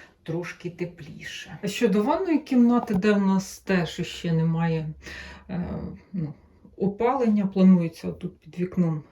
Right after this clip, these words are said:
батарея, вже купили ми, батареї стоять. І зараз, ну, тут у нас є ще така от електрична, е, сушка для рушників.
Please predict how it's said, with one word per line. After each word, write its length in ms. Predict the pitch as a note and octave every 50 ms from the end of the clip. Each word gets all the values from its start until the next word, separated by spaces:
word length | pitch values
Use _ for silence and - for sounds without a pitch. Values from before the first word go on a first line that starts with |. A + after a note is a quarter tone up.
| _ -
батарея, 600 | F3 E3+ F3+ F3+ - F#3+ F#3+ B3+ D#4+ E4 C#4 G#3
вже 280 | F3+ - - F3 D#3+ D#3+ -
купили 420 | - F3 - - E3 D#3+ D#3 D#3+
ми, 180 | F#3 F3 F3 F3 - - - - - - - - - - _ -
батареї 520 | F3 F3 F3 - F#3 F#3+ A#3 C4 C#4 B3+
стоять. 760 | - - - - A3+ A3+ A3+ A3+ A3 A3 G#3+ - - - - - _ _ -
І 360 | C#4 D#4+ F#4 F#4 E4 D4+ B3+ A#3 -
зараз, 460 | - - G#3 G#3 G#3 F#3+ F#3+ - -
ну, 160 | C#4 D4 A#3
тут 180 | - C4+ B3 B3
у 40 | A3+
нас 280 | A3 A3 F#3+ - -
є 100 | A3 G#3
ще 380 | G3 - - G3 - - F#3+ F#3
така 280 | F#3 - F3+ - F#3 E3+
от 160 | E3+ E3+ -
електрична, 840 | F#3+ F#3+ F#3+ - - G3 G3 G3+ F#3+ - - - F3+ E3+ E3+ E3 - - - - - - - - _ -
е, 180 | E3 D#3+ D#3+ D3+
сушка 440 | - - G3+ F#3+ F#3 - - F3+ E3
для 220 | D#3+ F3+ F#3+ F#3
рушників. 880 | F#3 F#3 - - G3 G3 F#3+ F#3+ - - E4 F#4 G4 F#4+ - - -